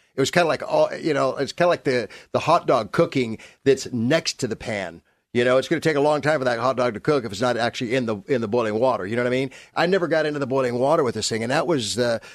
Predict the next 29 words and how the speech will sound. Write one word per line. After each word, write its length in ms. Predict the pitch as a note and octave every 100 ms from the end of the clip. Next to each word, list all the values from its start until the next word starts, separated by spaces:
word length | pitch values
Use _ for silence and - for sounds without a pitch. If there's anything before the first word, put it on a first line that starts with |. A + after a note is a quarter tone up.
| -
that 100 | E3+
was 160 | G3 C#3
really 160 | D#3+
disconcerting. 640 | B2+ C#3+ - A2+ D#3+ D#3 A2+
So 100 | C3
when 140 | D#3+
I 40 | G#3
left 340 | D#3 E3 -
the 60 | A2+
business, 380 | C#3+ B2 G#2+
I 120 | B2 D#3+
left 440 | C#3 C#3+ C#3 -
with, 240 | A#2 A#2
with 460 | F#3 B2+ A#2 F#2+ G2
bitterness 420 | C#3+ D3 A#2+ -
in 80 | A2
my 140 | G#2
heart. 340 | G2+ A2+ A#2 A#2
I 60 |
said, 160 | G#2 A2+
"I 20 |
don't 140 | A#2+ B2
wanna 140 | A#2+
have 100 | G#2+
anything 260 | A2 G#2+ G#2
to 80 |
do 140 | G2 D3
with 120 | C#3+
it." 160 | C#3+